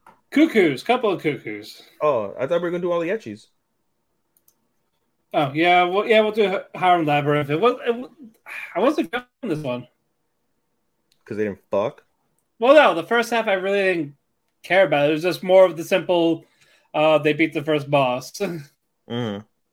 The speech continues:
Speaker 1: That was really, yeah, they do it a couple of times.
Speaker 2: Yeah, well, you
Speaker 1: Uh,
Speaker 2: get the herbology skill, and then, I mean,
Speaker 1: yeah,
Speaker 2: they
Speaker 1: 'cause it's, there was, like, a herb class type of thing.
Speaker 2: Yeah, herbology. So basically,
Speaker 1: Yeah.
Speaker 2: after they defeated the,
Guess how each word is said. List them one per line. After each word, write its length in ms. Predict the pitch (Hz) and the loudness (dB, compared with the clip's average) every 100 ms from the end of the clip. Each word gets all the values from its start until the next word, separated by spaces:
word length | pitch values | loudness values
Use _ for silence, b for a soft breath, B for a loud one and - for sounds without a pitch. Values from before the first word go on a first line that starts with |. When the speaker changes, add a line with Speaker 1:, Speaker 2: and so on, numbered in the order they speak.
| _ _ _ _ _ _ | _ _ _ _ _ _
Speaker 1:
That 140 | - 143 | -6 -4
was 140 | 139 | -2
really, 300 | 139 139 139 | -2 -2 0
yeah, 180 | 143 139 | 2 2
they 120 | 139 | 0
do 220 | 143 151 | 0 2
it 80 | 147 | 2
a 20 | |
couple 260 | 143 147 151 | -2 -4 -4
of 120 | 135 | -4
times. 680 | 139 135 135 135 127 - - _ _ _ _ | -2 0 -2 -4 -10 -16 -20 _ _ _ _
Speaker 2:
Yeah, 180 | - 185 | -2 2
well, 80 | 143 143 | 4 4
you 80 | |
Speaker 1:
Uh, 60 | 147 | 2
Speaker 2:
get 100 | 147 | 0
the 80 | - | -6
herbology 360 | 131 135 135 | 0 0 0
skill, 600 | 131 - 117 117 117 117 | -2 0 0 2 0 0
and 120 | 113 110 | -4 -4
then, 340 | 113 113 113 _ b b b - - - | -4 -4 -8 _ b b b -20 -14 0
I 60 | 196 | 4
mean, 140 | 226 | 6
Speaker 1:
yeah, 80 | 208 | 6
Speaker 2:
they 120 | 196 | 4
Speaker 1:
'cause 120 | 170 | 2
it's, 280 | 170 151 - _ | -2 -12 -20 _
there 140 | 196 | 2
was, 140 | 214 214 | 2 4
like, 160 | 208 | 2
a 320 | 185 175 175 160 | 4 6 6 2
herb 420 | 139 190 208 - | 2 2 2 -2
class 460 | 226 226 226 226 - | 2 4 2 -2 -6
type 140 | 214 | -6
of 140 | 208 | -6
thing. 380 | 220 226 220 220 _ | -8 -8 -8 -14 _
Speaker 2:
Yeah, 140 | 147 127 | -4 -2
herbology. 520 | 127 131 127 104 92 | -2 0 -2 -4 -8
So 100 | - | -8
basically, 360 | 120 143 160 143 | -2 -2 0 -4
Speaker 1:
Yeah. 240 | 123 131 | -2 0
Speaker 2:
after 200 | 147 - | 0 -2
they 220 | 165 139 139 | -8 -4 -2
defeated 520 | 135 143 135 131 117 | -2 -2 -4 -4 -4
the, 340 | 113 110 107 | -4 -4 -6